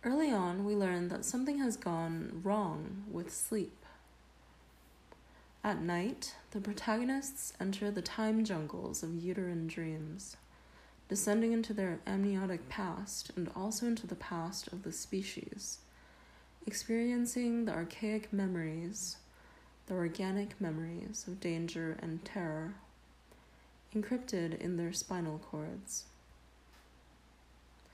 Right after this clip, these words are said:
Some fear these dreams. Kurans, of course, embraces them and yearningly submits to their domination of his waking mind.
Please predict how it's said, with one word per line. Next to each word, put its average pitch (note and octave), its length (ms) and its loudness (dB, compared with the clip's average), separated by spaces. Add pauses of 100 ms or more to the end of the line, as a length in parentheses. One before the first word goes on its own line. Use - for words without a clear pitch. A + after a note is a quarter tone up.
(400)
Some D#4 340 4
fear A#3 340 2
these G3+ 280 4
dreams. F#3+ 720 -4 (1800)
Kurans, A#3 560 4
of A3 200 -4
course, G3 440 0
embraces G3 560 2
them D#3+ 380 -4 (500)
and G#3+ 120 4
yearningly B3 1160 2 (320)
submits F#3+ 580 0
to - 120 -2
their F#3 160 0
domination F3+ 920 0
of E3+ 80 -4
his G3 240 -4
waking E3 420 -2
mind. D#3+ 460 -6